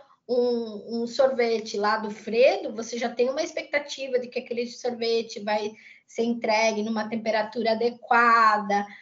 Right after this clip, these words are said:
que você vai comer aquilo, vai ter um sabor diferenciado, o preço já tá condizendo com essa experiência,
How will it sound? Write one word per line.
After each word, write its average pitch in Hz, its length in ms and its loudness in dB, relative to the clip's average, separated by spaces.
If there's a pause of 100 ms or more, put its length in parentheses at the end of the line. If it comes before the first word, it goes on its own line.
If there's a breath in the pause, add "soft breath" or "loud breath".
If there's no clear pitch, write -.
(320 loud breath)
que 240 300 -2 (140)
você 226 260 2
vai 226 180 2
comer 240 300 2
aquilo, 226 800 -4
vai 214 400 2
ter 247 100 8
um 247 160 4
sabor 240 460 4
diferenciado, 233 1120 4
o 311 140 -6
preço 285 480 8
já 233 100 -2
tá - 140 -8
condizendo 233 600 -6
com 220 200 -8
essa 202 220 -2
experiência, 247 880 0